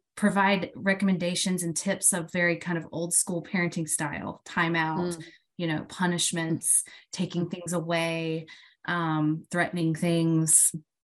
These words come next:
Speaker 2: Mm-hmm.
Speaker 1: and that sort of thing. And, you know, it got to where we were doing those things because we were being told by professionals to do those things.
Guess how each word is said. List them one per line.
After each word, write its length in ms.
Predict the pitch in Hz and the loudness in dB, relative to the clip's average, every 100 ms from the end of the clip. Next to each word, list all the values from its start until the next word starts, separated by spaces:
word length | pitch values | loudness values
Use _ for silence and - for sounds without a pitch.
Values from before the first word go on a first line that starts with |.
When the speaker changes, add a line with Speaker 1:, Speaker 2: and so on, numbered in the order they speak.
| _ - | _ 2
Speaker 2:
Mm-hmm. 120 | 202 | 6
Speaker 1:
and 80 | 190 | 6
that 180 | 185 - | 6 2
sort 140 | 185 | 2
of 40 | |
thing. 200 | 190 175 | 2 2
And, 180 | 170 170 - - _ _ - | 2 0 -6 -16 _ _ -2
you 200 | 220 202 | 2 4
know, 60 | |
it 140 | 143 180 | 4 4
got 240 | 202 196 | 4 6
to 120 | - | 2
where 600 | 202 185 175 175 170 175 - - _ - | 2 4 4 4 2 -2 -10 -20 _ 0
we 140 | 220 | 2
were 160 | 196 190 | 2 2
doing 420 | 214 240 285 247 | 2 4 8 6
those 300 | 185 175 - | 6 0 -2
things 360 | 175 160 175 202 | -2 -2 -2 -4
because 280 | 196 180 | -4 -4
we 80 | 185 | -2
were 100 | 175 | -2
being 220 | 175 175 | 0 -2
told 280 | - 196 180 | -2 -2 0
by 120 | 175 | -2
professionals 640 | 170 165 180 - 175 156 - | -2 -2 -2 0 0 0 0
to 140 | 170 | 0
do 200 | 160 185 | -2 0
those 260 | 170 156 - | 0 0 -2
things. 380 | 165 170 190 | -2 -2 -4